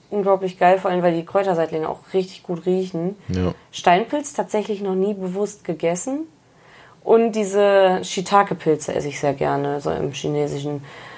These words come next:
Speaker 1: äh, im Essen mit drin. Gut, die schmecken da nicht viel, aber ich finde die Konsistenz eigentlich ganz cool, dass sie so ein bisschen knackig sind.
Speaker 2: Mhm.
Speaker 1: Aber die aus der Dose, die sind so
Speaker 2: Das ist so einfach nur so ein Glibber.
Speaker 1: Ja, das ist so ein
Speaker 2: gefühlt.
Speaker 1: Glibber. Die, nee.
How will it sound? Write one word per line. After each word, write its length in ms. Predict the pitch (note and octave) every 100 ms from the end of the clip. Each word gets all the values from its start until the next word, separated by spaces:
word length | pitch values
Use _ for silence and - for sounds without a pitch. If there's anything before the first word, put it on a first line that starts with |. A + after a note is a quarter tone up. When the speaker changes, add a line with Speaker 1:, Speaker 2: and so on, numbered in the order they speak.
| - - - - -
Speaker 1:
äh, 260 | - D#3+ -
im 120 | F2
Essen 260 | D#3 D#3 D3
mit 140 | C#3
drin. 160 | D3+ D3
Gut, 180 | D#3+ D#3+
die 80 |
schmecken 300 | D#3 E3+ -
da 80 | F3
nicht 180 | F3+ F3
viel, 120 | F#3
aber 100 | E3+
ich 100 | D#3+
finde 140 | F#3 E3+
die 40 |
Konsistenz 560 | - E3 D3 - F3 F#3
eigentlich 280 | D#3+ D3 -
ganz 200 | C#3+ C#3+ -
cool, 100 | D#3
dass 160 | D3+ D3+
sie 60 |
so 60 | D3+
ein 80 | D3
bisschen 240 | D3+ D3
knackig 440 | - F3 F3 D3+ -
sind. 340 | G#2+ G2 F#2+ G2
Speaker 2:
Mhm. 80 | G2+ - - - - - - - _ _ _ -
Speaker 1:
Aber 600 | F3 D#3+ D#3+ D#3+ D#3 -
die 240 | F#3 G3
aus 140 | G#3 -
der 120 | F#3+
Dose, 580 | E3 G3 F#3+ F#3+ E3 D#3+
die 100 | D#3+
sind 240 | E3 F3+
so 220 | F3 E3 - _ _ _ _ _ _ D#3+ F3+ F3 - _ _ -
Speaker 2:
Das 100 | F#2
ist 40 |
so 80 | G#2 -
einfach 220 | G#2 G2+
nur 120 | F#2
so 100 | F#2
ein 60 | F2
Glibber. 340 | F2+ F2+ E2 G3+
Speaker 1:
Ja, 200 | A3+ B3
das 120 | B3+
ist 60 |
so 60 | -
ein 60 | -
Speaker 2:
gefühlt. 200 | F2+ F3+
Speaker 1:
Glibber. 320 | A3+ F#3+ E3+
Die, 380 | - - - A#3
nee. 360 | A#3+ G#3 E3+